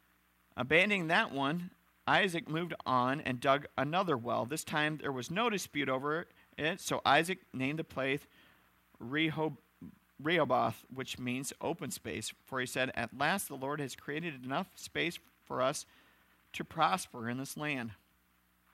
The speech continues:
From there, Isaac moved to Beersheba, where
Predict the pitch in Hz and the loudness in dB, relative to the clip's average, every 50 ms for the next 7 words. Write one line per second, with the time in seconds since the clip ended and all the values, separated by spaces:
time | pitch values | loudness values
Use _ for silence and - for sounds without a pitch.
0 | _ - - 151 139 147 165 180 - - 147 175 214 240 190 185 - - 139 151 | _ -8 -6 -2 2 4 4 6 6 8 8 8 8 6 4 0 -4 -2 -2 -2
1 | 160 165 - - 175 160 143 156 151 147 151 147 - - 240 254 247 175 123 117 | -2 -2 -2 -2 -2 -2 0 2 2 2 2 0 -2 -4 -4 -4 -2 0 2 2
2 | 120 151 - - - - - - _ - 151 151 147 147 147 151 - | 2 2 -2 -6 -14 -20 -20 -20 _ -6 -2 2 2 4 2 2 -2